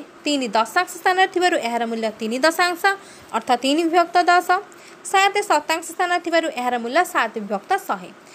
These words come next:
ତ ବର୍ତ୍ତମାନ ଏଇ ଦୁଇ ସଂଖ୍ୟାକୁ ମିଶାଇ ଦେଲେ ଆମେ କ'ଣ ପାଇବା? ନା, ଏଇ ସଂଖ୍ୟାଟି କେତେ ହବ? ତ ଏଇ ସଂଖ୍ୟାଟିକୁ ଭଗ୍ନ ସଂଖ୍ୟା ଲେଖିଲେ ଆମେ କେତେ ପାଇବା? ତେଣୁ ଆମେ ଦୁଇଟା ସଂଖ୍ୟାକୁ ମିଶାଇ ଦେଲେ। ତ ତିନି ବିଭକ୍ତ ଦଶ ମିଶାଣ ସାତ ବିଭକ୍ତ ଶହେ।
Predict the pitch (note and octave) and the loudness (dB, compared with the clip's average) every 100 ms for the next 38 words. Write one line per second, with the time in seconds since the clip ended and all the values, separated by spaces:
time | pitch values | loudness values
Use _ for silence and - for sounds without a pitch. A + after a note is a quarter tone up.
0 | - - E4+ E4 E4 F4+ F#4 F#4 E4+ E4+ | -20 -2 2 4 2 0 0 0 0 -2
1 | F4 E4 E4 E4 D4+ E4 D4+ D4 D4 D4 | -2 -2 -2 -2 -2 -2 0 0 -2 -2
2 | D4 D4 D4 D#4+ F#4 E4+ E4 - - - | -2 0 2 2 2 0 -2 -8 -8 -4
3 | E4+ D#4 C#4+ D#4 D#4 G#4 D4 G#3 F#3+ E3 | 0 -2 0 -2 -2 -2 -4 -4 -8 -10
4 | F3 - - - D#4 C#4 E4+ F#4 F#4 F#4+ | -14 -16 -20 -2 2 2 2 2 2 2
5 | F#4 F4 D4+ C#4+ D#4+ E4+ E4+ D#4+ E4 E4+ | 2 0 0 0 -4 0 2 2 0 -2
6 | E4+ F4 F4+ G4 G#4+ A4+ A#4+ D#4 C4 B3 | 0 -2 -2 -2 -2 -2 -2 -2 -2 -4
7 | C4+ E4+ F#4+ F#4+ F4 F#4+ F#4+ G#4 F4 D#4+ | -4 -4 -2 -2 -2 -2 0 2 2 0
8 | D#4+ - - - - B3+ B3 D4 E4 E4+ | -4 -12 -20 -20 -2 -2 2 0 2 2
9 | D#4 C4+ - G#3+ A#3 C4+ D4 G4+ F#4 F#4+ | 2 2 0 0 4 2 2 -4 -2 -2
10 | F#4+ F#4+ F#4+ F4+ F#4 F4+ F4 F4+ F4+ E4 | -2 -2 0 0 0 -2 0 -2 0 -2
11 | D#4+ | -2